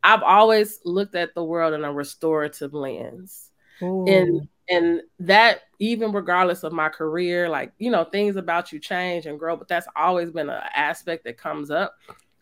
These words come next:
Speaker 1: I just really don't look at things as if they're hopeless. They just can't happen. And, and, and, and, and I know that's tied to my relationship with God as well, but I do believe that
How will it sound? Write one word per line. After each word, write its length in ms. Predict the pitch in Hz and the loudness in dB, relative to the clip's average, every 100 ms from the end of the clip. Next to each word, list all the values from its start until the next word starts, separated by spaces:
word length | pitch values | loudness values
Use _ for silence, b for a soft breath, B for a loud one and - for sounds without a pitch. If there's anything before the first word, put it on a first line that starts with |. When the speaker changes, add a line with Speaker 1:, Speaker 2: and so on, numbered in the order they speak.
| - | 2
Speaker 1:
I 120 | 226 | 2
just 180 | 254 202 | 2 -4
really 420 | 180 202 208 - - | -2 -2 -4 -10 -6
don't 260 | 165 185 185 | -2 -2 0
look 220 | 185 190 | -4 -4
at 160 | 175 160 | -8 -6
things 340 | 170 165 160 | -4 -4 -4
as 160 | 160 160 | -4 -4
if 160 | 165 - | -6 -6
they're 220 | 147 147 | -4 -4
hopeless. 600 | 156 180 208 - 92 - | -4 -4 -4 -10 -12 -12
They 180 | 147 151 | -10 -8
just 220 | 156 - | -8 -10
can't 300 | 180 151 - | -6 -6 -4
happen. 440 | 165 180 - 156 | -2 -4 -4 -8
And, 180 | 156 156 | -8 -6
and, 260 | 160 180 185 | -2 -2 0
and, 400 | 180 165 175 175 _ _ _ _ _ _ | -2 0 -2 -4 _ _ _ _ _ _
and, 120 | 190 | 0
and 160 | 160 196 | 2 2
I 60 | 202 | 4
know 160 | 208 | 4
that's 220 | 208 190 190 | 4 0 0
tied 280 | 180 156 160 | 0 0 -2
to 80 | 165 | -6
my 60 | |
relationship 360 | 156 147 - 135 | -6 -6 -8 -14
with 100 | 139 | -6
God 280 | 156 151 151 | -2 -2 -4
as 140 | 151 | -6
well, 300 | 160 175 165 | -4 -2 -2
but 100 | 156 | -2
I 100 | 151 | -2
do 240 | 160 185 220 | -2 -2 0
believe 420 | 196 180 175 175 | -2 -2 -4 -2
that 340 | 151 147 143 | -2 -2 -6